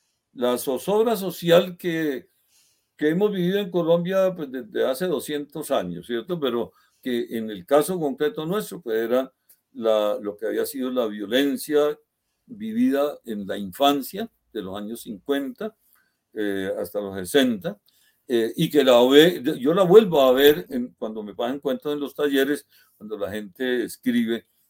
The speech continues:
eh, <clears throat> los problemas de la guerrilla, de los paramilitares. Eh, eh, Oscar Godoy acaba de ganar en Argentina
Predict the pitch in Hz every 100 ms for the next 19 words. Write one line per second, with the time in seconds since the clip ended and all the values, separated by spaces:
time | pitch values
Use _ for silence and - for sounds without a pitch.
0 | _ - 101 98 95 92 90 85 87 _
1 | _ - 185 139 104 101 98 98 117 113
2 | 110 - _ _ - 95 95 90 104 170
3 | 175 139 127 110 95 90 - 98 95 95
4 | 95 - 139 143 147 - _ _ - _
5 | _ _ 120 113 107 104 101 95 95 90
6 | 90 92 - _ _ _ _ _ _ _
7 | _ _ _ - _ _ _ _ _ 110
8 | 101 107 117 - 143 110 120 151 131 131
9 | 135 135 127 110 107 117 127 127 127 107
10 | 104 98 90 - 120 117 123 127